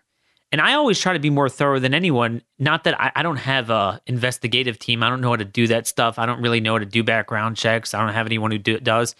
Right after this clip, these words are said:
But I really run them through the grinder on just their beliefs and everything and get a sense of their, their entire philosophy. You know, th-, this was when the Civil War in the party was taking off, and I wanted to make sure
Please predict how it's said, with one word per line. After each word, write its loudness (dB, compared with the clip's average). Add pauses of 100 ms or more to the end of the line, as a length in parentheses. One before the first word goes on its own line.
(520)
But 2
I 0
really 2
run 0
them 0
through 2
the 4
grinder 0
on -2
just -4
their 2
beliefs 0
and 2
everything 0
and 0
get 2
a 0
sense -2
of -2
their, 0
their 0
entire -2
philosophy. 0 (520)
You 2
know, 2
th-, 2
this 2
was 2
when 0
the -2
Civil 0
War 2
in -2
the -2
party 0
was -2
taking -2
off, 2
and -2
I 0
wanted 0
to -2
make 0
sure 2